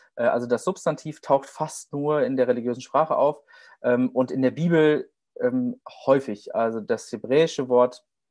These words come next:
für Glaube, äh, das griechische Wort für Glaube lautet Pistis. Ähm, das ist der Glaube, das Vertrauen. Im Deutschen ist es so, dass das Verb, das Tu-Wort, äh, viel, viel häufiger vorkommt. Da gibt es die häufigste Verwendung, würde ich sagen.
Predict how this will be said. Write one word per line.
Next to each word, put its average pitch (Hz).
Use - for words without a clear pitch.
für -
Glaube, 120
äh, 117
das 110
griechische 143
Wort 117
für 117
Glaube 113
lautet 110
Pistis. 165
Ähm, 113
das 113
ist -
der 110
Glaube, 123
das 113
Vertrauen. 92
Im 139
Deutschen 170
ist 170
es 170
so, 175
dass 143
das 120
Verb, 165
das -
Tu-Wort, 120
äh, 127
viel, 254
viel 190
häufiger 135
vorkommt. -
Da 123
gibt 180
es 185
die 139
häufigste 190
Verwendung, 117
würde 117
ich 117
sagen. 123